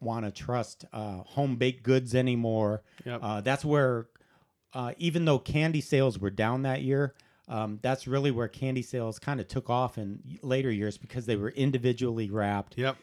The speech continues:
Speaker 1: They were a little easier to audit, you know, when, when
Speaker 2: Right.
Speaker 1: the kids brought 'em home.
Speaker 2: Yeah.
Speaker 1: Um, but, uh, there were also a lot of copycat crimes that went on similar to that one,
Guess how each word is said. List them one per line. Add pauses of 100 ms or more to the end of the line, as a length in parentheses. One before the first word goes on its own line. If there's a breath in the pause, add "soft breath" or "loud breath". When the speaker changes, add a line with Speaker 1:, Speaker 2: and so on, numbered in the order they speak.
(120)
Speaker 1:
They
were
a
little
easier
to
audit, (120)
you
know,
when, (160)
when
Speaker 2:
Right.
Speaker 1:
the
kids
brought
'em
home.
Speaker 2:
Yeah. (320 soft breath)
Speaker 1:
Um, (680 soft breath)
but,
uh, (320)
there
were
also
a
lot
of
copycat
crimes
that
went
on
similar
to
that
one,